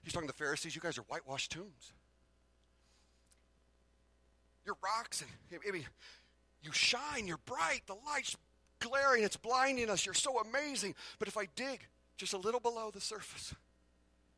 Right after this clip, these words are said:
you're just dead bones, buried in the ground." Where he talks about the bowl. He says, "You, you, you're, you, you've got a, a bowl that's clean on the outside but dirty on the inside. It's not usable.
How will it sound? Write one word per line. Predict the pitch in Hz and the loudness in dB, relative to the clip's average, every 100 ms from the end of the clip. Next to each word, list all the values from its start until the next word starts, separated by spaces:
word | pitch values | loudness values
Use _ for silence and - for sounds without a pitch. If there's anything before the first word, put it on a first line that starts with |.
| _ _ _ _ _ _ _ _ | _ _ _ _ _ _ _ _
you're | - | -14
just | 160 - - | -10 -10 -12
dead | 180 - | -16 -8
bones, | 180 151 117 - - - _ _ _ _ _ _ _ _ _ _ _ - | -6 -6 -12 -20 -20 -20 _ _ _ _ _ _ _ _ _ _ _ -14
buried | 117 135 | -10 -10
in | 139 | -10
the | 143 | -14
ground." | 151 151 131 _ _ _ _ _ _ _ _ _ _ _ _ _ _ _ _ _ _ _ _ _ _ _ _ _ _ | -14 -14 -16 _ _ _ _ _ _ _ _ _ _ _ _ _ _ _ _ _ _ _ _ _ _ _ _ _ _
Where | 151 | -16
he | |
talks | 151 156 - | -8 -8 -8
about | - 147 - | -10 -10 -10
the | - | -14
bowl. | 180 165 104 _ _ _ _ _ - | -10 -8 -10 _ _ _ _ _ -16
He | 151 | -12
says, | 175 151 | -10 -12
"You, | 165 | -16
you, | 165 - | -20 -14
you're, | 160 - | -12 -12
you, | 165 - - | -18 -18 -12
you've | 180 | -6
got | 190 180 | -4 -2
a, | 139 - - | -4 -6 -6
a | 156 | 0
bowl | 190 208 | 4 2
that's | 147 - | 2 -6
clean | 196 180 | -4 -2
on | 170 | -2
the | 170 | -2
outside | 233 - 180 | -4 -4 -6
but | 175 | -6
dirty | 190 185 | -6 -2
on | 180 175 | -4 -2
the | |
inside. | 220 233 175 139 | -4 -4 -4 -4
It's | 139 - | -4 -4
not | 202 202 | -4 -4
usable. | 269 359 - - 226 131 | -2 2 4 4 2 2